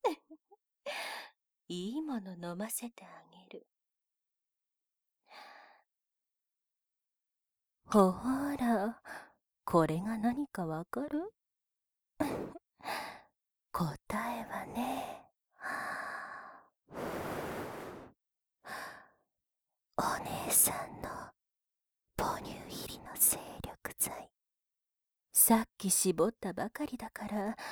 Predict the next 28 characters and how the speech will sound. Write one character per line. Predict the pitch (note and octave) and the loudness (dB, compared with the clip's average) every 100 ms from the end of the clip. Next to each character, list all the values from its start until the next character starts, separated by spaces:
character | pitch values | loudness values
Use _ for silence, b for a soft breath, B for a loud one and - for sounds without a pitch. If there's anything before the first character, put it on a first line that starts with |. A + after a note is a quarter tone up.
| B - | B -2
新 | - F#3 F3+ | 4 6 6
鮮 | - F#3+ G#3 C4 | 4 4 6 6
だ | D#4 | 4
わ | F4+ F#4 | 0 0
よ。 | D#4 C#4 D#4 F#4+ - - _ _ _ _ _ _ B B B B B _ _ | 0 0 0 -2 -8 -18 _ _ _ _ _ _ B B B B B _ _
哺 | F#3 E3+ | 10 10
乳 | D#3+ E3 C#4 | 10 4 2
瓶 | D#4 C#4 A3+ | 4 4 2
に | F#3 | 0
入 | - A3+ | -2 -2
っ | B3 _ | -2 _
て | G#3+ _ | -18 _
て、 | - - A3 B B B B B | -8 -6 -6 B B B B B
赤 | C#4+ D4 D#4 | 6 6 4
ち | - C4+ | 4 6
ゃ | B3 | 6
ん | |
に | G3 F3 | 6 2
ミ | F#3 | 0
ル | D#4 | 0
ク | F#4+ E4+ | 0 0
を | D4 | 0
与 | A#3 - G3 | 0 4 4
え | G3+ | 6
る | G#3+ | 4
み | A3+ C4 | 4 2
た | - C4+ C4+ C4+ | -2 -2 -2 -2
い。 | - | -10